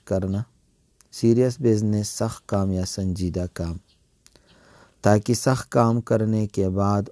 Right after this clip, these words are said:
उनको खुश करे। This poor fool, तो ये गरीब मसखरा, clung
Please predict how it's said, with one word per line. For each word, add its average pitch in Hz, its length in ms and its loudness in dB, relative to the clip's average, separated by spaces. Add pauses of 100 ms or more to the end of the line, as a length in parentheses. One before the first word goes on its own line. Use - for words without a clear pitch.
उनको 117 420 2
खुश - 340 -4
करे। 90 380 -2 (2000)
This 131 360 6 (100)
poor 127 300 4
fool, 92 480 -2 (1600)
तो 92 120 4
ये 117 280 10
गरीब 123 440 6
मसखरा, 104 680 0 (1300)
clung 139 360 8